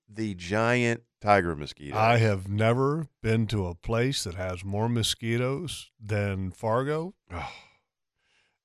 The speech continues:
Speaker 2: I just, I just, I'm telling you folks, if you wanna go to the buggiest place on the planet, just go take a little visit.
Speaker 1: Yep.
Speaker 2: Uh, somewhere around the Okefenokee Swamp.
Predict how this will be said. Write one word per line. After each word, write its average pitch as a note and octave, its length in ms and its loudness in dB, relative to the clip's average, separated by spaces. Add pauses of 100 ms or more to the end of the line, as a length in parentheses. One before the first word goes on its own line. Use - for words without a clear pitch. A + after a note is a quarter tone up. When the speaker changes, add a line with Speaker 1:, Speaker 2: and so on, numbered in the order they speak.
Speaker 2:
I C3+ 160 6
just, B2+ 220 2
I C3 120 6
just, B2 280 4 (720)
I'm C#3 180 0
telling E3+ 360 10
you E3 80 6
folks, D#3+ 420 8
if A#2 140 4
you D#3 140 8
wanna D#3 240 10
go D3 400 8
to B2+ 200 2
the A2 100 4
buggiest C#3+ 580 8
place C#3+ 420 4
on C3+ 260 4
the A2 80 2
planet, D#3 480 2
just B2+ 220 -2
go C#3+ 160 6
take C#3+ 300 6
a C3 60 2
little C3+ 280 8
visit. E3 500 8 (140)
Speaker 1:
Yep. D2+ 180 -8 (640)
Speaker 2:
Uh, B2 540 8
somewhere E3 500 8
around D#3+ 420 8
the C#3+ 100 8
Okefenokee D#3 720 6
Swamp. A2 400 2